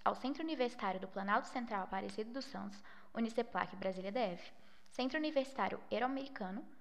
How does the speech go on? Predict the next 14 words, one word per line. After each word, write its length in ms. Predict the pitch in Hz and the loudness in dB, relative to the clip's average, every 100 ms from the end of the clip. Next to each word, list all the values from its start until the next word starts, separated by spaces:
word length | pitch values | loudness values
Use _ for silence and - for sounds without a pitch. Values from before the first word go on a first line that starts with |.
| - | -6
Unieuro, 520 | 233 262 226 190 262 320 | 0 2 4 4 2 0
Brasília 440 | 214 196 202 190 | 0 -2 -2 -4
D 80 | 185 | 0
F, 400 | 180 180 - 285 277 - - - | 2 0 -2 -6 -8 -12 -14 -4
Universidade 640 | 233 233 233 - - 208 | 2 2 2 2 2 2
Católica 480 | - 220 208 190 196 | 2 0 0 0 -2
de 80 | 190 | -2
Brasília 500 | 190 190 185 208 320 - - - | 2 0 2 0 -2 -4 -12 0
e 100 | 247 | 4
Hospital 380 | 254 262 269 254 | 4 2 6 6
Nossa 200 | 277 285 | 6 0
Senhora 340 | - 269 240 | -2 4 4
da 160 | 240 247 | 4 2
Conceição, 600 | 247 254 294 339 - 190 | 0 -2 -2 -2 -4 -4